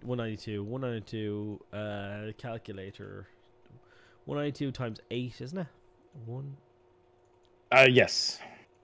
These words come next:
Speaker 1: Fifteen hundred sh-, that's a lot of shaders.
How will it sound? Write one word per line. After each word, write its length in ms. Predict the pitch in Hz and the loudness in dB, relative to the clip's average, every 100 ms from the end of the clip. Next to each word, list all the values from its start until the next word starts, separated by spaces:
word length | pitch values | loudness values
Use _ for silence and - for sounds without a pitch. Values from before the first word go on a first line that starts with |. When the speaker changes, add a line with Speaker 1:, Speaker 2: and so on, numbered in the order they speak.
| - - - - - - - - - - - - - - - - - - - - - - - - - - - - - - - - - - - - - | -20 -20 -20 -20 -20 -20 -20 -20 -20 -20 -20 -20 -20 -20 -20 -20 -20 -20 -20 -20 -20 -20 -20 -20 -20 -20 -20 -20 -20 -20 -20 -20 -20 -20 -20 -20 -20
Speaker 1:
Fifteen 480 | - 143 - 143 139 | -6 -6 -2 -2 -2
hundred 240 | 143 139 | -4 -6
sh-, 100 | - - | -10 -8
that's 180 | 190 - | -8 -2
a 60 | |
lot 180 | 185 95 | -2 -2
of 60 | - | -4
shaders. 580 | 92 110 110 - - | -6 -6 -8 -12 -16